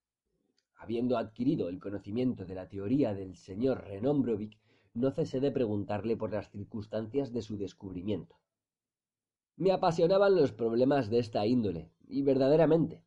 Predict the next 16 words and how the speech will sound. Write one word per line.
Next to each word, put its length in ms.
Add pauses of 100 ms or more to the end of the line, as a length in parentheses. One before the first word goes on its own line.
(120)
es 180
difícil 480
imaginarse 720
una 140
revelación 540
más 340
grande 480
que 100
la 140
hipótesis 680
cosmogónica 960
de 180
Renon 400
Brovik. 320 (1400)
El 120
profesor, 560